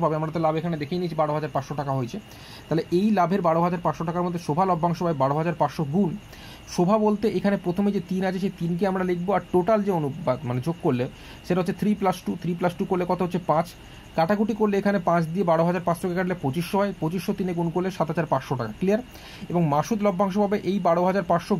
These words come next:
গুণ হচ্ছে দুই by, আমরা থ্রি প্লাস টু করবো, কাট-, আহ, পাঁচ হচ্ছে, পাঁচ দিয়ে, আহ, বারো হাজার পাঁচশোকে কাটলে হচ্ছে পঁচিশশো হয়, পঁচিশশো দুগুণে পাঁচ হাজার টাকা, তো ক্লিয়ার এটা? তাহলে শোভা পাচ্ছে কত টাকা? সাত হাজার পাঁচশো টাকা। মাসুদ পাচ্ছে কত? পাঁচ হাজার টাকা। তো আশা করি বোঝানো গেল, ঠিক আছে? মাসুদ লভ্যাংশ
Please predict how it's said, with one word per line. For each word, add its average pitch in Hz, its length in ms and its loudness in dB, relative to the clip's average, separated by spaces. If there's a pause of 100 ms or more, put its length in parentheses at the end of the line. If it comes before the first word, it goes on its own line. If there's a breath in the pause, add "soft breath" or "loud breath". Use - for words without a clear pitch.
গুণ 180 200 2
হচ্ছে 180 180 0 (120)
দুই 170 140 0 (100)
by, 180 140 4 (500 loud breath)
আমরা 156 200 2
থ্রি 185 200 2
প্লাস 180 220 2
টু 196 60 0 (100)
করবো, 175 160 4 (100)
কাট-, 151 200 2
আহ, 135 60 -4 (300)
পাঁচ 160 200 4
হচ্ছে, 175 160 -4 (100)
পাঁচ 160 140 4 (100)
দিয়ে, 165 160 2
আহ, 127 280 0
বারো 151 160 4
হাজার 170 180 0
পাঁচশোকে 156 340 -2
কাটলে 151 220 2
হচ্ছে 147 140 -2 (120)
পঁচিশশো 165 320 -2
হয়, 196 100 -2 (460 loud breath)
পঁচিশশো 202 380 2
দুগুণে 202 300 0
পাঁচ 123 140 2
হাজার 113 200 -4
টাকা, 120 120 -4 (120)
তো - 40 -4 (100)
ক্লিয়ার 190 300 2
এটা? 190 120 0 (420 loud breath)
তাহলে 139 180 -2 (380)
শোভা 160 280 2
পাচ্ছে 208 280 0
কত 196 160 -4
টাকা? 202 200 -2
সাত 165 140 0
হাজার 185 200 0
পাঁচশো 180 240 -4
টাকা। 196 100 -2 (100)
মাসুদ 143 300 -4
পাচ্ছে 170 220 0
কত? 175 100 -2 (100)
পাঁচ 123 140 -2
হাজার 120 220 -4
টাকা। 135 140 -8 (200)
তো - 40 -8 (100)
আশা 165 160 -4
করি 175 180 0
বোঝানো 143 300 -2
গেল, 110 100 -8 (260)
ঠিক 185 140 -2
আছে? 202 160 -4
মাসুদ 123 260 -2
লভ্যাংশ 113 280 -8